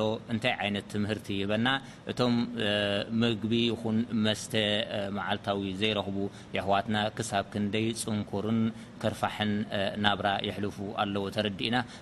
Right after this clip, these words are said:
ኣብዚ ጉዳይ እዚ እጃምና ከነበርክት ከም ዘለና፣ ከም ዘለና እውን ሓደ ዓብዪ ሓበሬታ እዚ ዓይነት ዒባዳ እዚ የመሓላልፍ ማለት እዩ። ሓሙሻይ፣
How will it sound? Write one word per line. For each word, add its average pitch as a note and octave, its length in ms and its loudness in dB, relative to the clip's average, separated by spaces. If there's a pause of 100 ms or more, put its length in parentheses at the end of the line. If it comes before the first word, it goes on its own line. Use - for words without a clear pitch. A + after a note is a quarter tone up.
ኣብዚ G#2+ 260 0
ጉዳይ G2+ 320 0
እዚ G2 100 -2 (240)
እጃምና F#2+ 480 0 (120)
ከነበርክት G2 600 -2
ከም G#2+ 180 0
ዘለና፣ F#2+ 380 -2 (200)
ከም G#2+ 200 0
ዘለና G2+ 440 0
እውን D3 220 2 (260)
ሓደ G#2 220 0 (300)
ዓብዪ G2+ 280 0
ሓበሬታ F#2 460 0 (320)
እዚ F#2+ 180 -4 (180)
ዓይነት F#2+ 340 -2
ዒባዳ F2+ 320 -2
እዚ F#2 160 0 (160)
የመሓላልፍ F#2+ 640 0
ማለት F#2 280 -2
እዩ። E2 80 -8 (360)
ሓሙሻይ፣ C#3 540 0